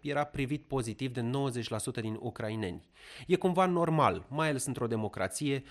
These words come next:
unde totul e la vedere, iar scandalurile de corupție și criticile legate de cum e administrată țara sunt mai la vedere decât într-un regim autoritar, cum e cel din Rusia. Zelenski a continuat să sugereze că ucrainenii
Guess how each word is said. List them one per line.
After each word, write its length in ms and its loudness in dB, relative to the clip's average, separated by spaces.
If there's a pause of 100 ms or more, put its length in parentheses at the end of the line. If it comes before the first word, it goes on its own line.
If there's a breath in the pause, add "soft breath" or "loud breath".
(160 loud breath)
unde 200 0
totul 380 0
e 80 0
la 120 2
vedere, 540 -2 (200 loud breath)
iar 180 2
scandalurile 680 2
de 100 0
corupție 540 0
și 160 -4
criticile 540 -4
legate 320 -2
de 80 -4
cum 180 -4
e 60 2
administrată 640 -2
țara 400 0 (200 loud breath)
sunt 340 -2
mai 320 2
la 120 0
vedere 460 0
decât 280 -2
într-un 280 0
regim 320 -2
autoritar, 920 2
cum 160 -2
e 100 2
cel 500 0
din 220 0
Rusia. 500 -2 (480 soft breath)
Zelenski 500 2
a 60 4
continuat 420 2
să 80 -2
sugereze 540 -2
că 120 -4
ucrainenii 680 0